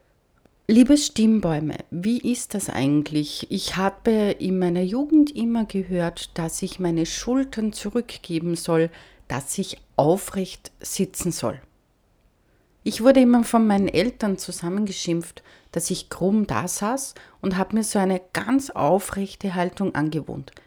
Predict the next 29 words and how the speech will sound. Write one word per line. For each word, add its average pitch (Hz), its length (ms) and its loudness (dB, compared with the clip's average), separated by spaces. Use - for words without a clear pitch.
Ist - 320 -6
das - 200 -6
gut? 220 480 -8
Herzlichen 214 680 2
Dank 196 360 2
an 202 140 6
unsere 240 400 4
Zuhörerin 170 800 4
für 180 220 0
dieses 254 580 -2
E-Mail, 185 400 0
für 185 260 -2
diese 180 400 -4
Frage. - 440 -10
Das 233 220 0
greife 269 360 2
ich 254 140 -2
natürlich 202 480 0
sehr 190 320 2
gerne 185 400 0
auf 190 380 0
in 196 260 2
unserem 151 540 -2
Stimmbaum-Podcast 160 1300 0
und 175 180 4
es 196 200 0
geht 151 280 -2
heute 135 400 0
um 175 300 -4